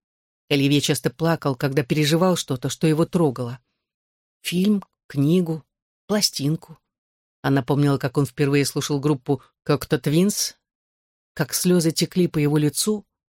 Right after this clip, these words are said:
она убирала их поцелуями, ощущая губами, как они горячи и солоны. Подумав об Оливье, она достала из сумки телефон, проверить, не пришло ли сообщение.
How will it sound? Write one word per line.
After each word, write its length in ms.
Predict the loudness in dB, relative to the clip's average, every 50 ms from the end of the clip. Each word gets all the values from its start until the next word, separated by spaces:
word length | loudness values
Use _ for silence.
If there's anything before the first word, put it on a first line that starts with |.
| _ _
она 260 | 0 0 2 2 2
убирала 420 | 2 2 2 0 0 2 2 2
их 140 | 0 0 -2 -4
поцелуями, 680 | -8 -6 -4 -4 -4 0 0 2 2 2 2 0 0 -4 _ _ _ -2
ощущая 460 | -2 -2 -2 -4 -2 0 2 2 2
губами, 460 | 2 -2 -4 -2 0 2 2 2 2
как 320 | 0 -2 -4 -6 -6 -8 _ _ _
они 180 | 2 2 2 2
горячи 560 | 2 2 0 0 0 0 0 0 -2 -4 -4 _
и 80 | -2 0
солоны. 580 | 0 2 0 0 -2 -2 -4 -4 -6 -6 -10 _ _ _ _ _ _ _ _ _ _ _ _ _ _ _ _ _ _ _ _ _ _ _ _ _ _
Подумав 380 | 0 2 2 4 2 2 0 -2 -4 -4
об 160 | -2 0 2 2
Оливье, 420 | 2 2 2 0 0 0 2 2
она 160 | 2 2 0
достала 360 | 0 0 -2 -2 0 0 2
из 120 | 2 0 0
сумки 260 | -2 -4 -4 -4 -6
телефон, 600 | -6 -4 -4 -2 -2 -4 -4 -2 -2 -2 -2 -4 -6 _ _ _
проверить, 580 | -2 -2 0 2 2 2 0 0 -2 -4 -8 -10 _ _ _ _ _
не 100 | -2 -2
пришло 360 | -2 -2 -6 -4 -2 0 2
ли 80 | 2 2
сообщение. 720 | 0 -2 -4 -4 -4 -4 -6 -4 -4 -2 -4 -4 -6